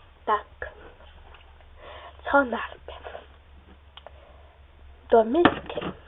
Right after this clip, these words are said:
wrzucamy makaron, ponieważ jest on dość twa-, twardy, taki galaretkowaty.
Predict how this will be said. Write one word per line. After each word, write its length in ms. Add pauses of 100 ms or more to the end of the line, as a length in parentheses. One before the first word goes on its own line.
(280)
wrzucamy 580
makaron, 580 (1200)
ponieważ 480
jest 240
on 160
dość 180
twa-, 400
twardy, 680 (300)
taki 400
galaretkowaty. 1160